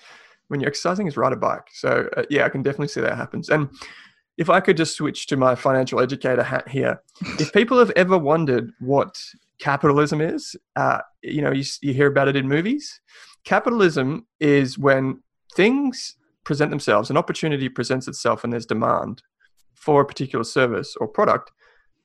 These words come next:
Speaker 1: An entrepreneur or someone who has the skills will go in and offer a service and try and make money from that. And so this is the important thing about capitalism as opposed to most other things,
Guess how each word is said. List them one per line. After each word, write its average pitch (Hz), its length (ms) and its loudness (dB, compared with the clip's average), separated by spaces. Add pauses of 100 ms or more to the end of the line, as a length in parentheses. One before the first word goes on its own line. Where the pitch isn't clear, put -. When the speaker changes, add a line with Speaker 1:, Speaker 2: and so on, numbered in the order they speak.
(400)
Speaker 1:
An 147 80 4
entrepreneur 165 600 0
or 135 180 -4
someone 143 400 0
who 131 300 -2
has 127 320 -6
the 117 100 -10
skills 131 460 -2
will 127 120 -6
go 135 280 0
in 131 200 -2
and 131 120 -6
offer 127 340 -2
a 131 40 -6
service - 560 -6 (120)
and 123 140 -4
try 131 160 -4
and - 100 -4
make 123 180 -4
money 135 220 -4
from - 200 -8
that. - 160 -8 (540)
And 147 160 0
so 151 200 2 (100)
this 196 160 0
is 214 220 -2 (140)
the 160 60 0
important 147 400 -2
thing 165 320 -2
about 135 280 0
capitalism 143 500 -2
as 123 80 -8
opposed 131 280 -6
to 127 60 -8
most 127 220 -4
other 175 160 -2
things, 127 440 -8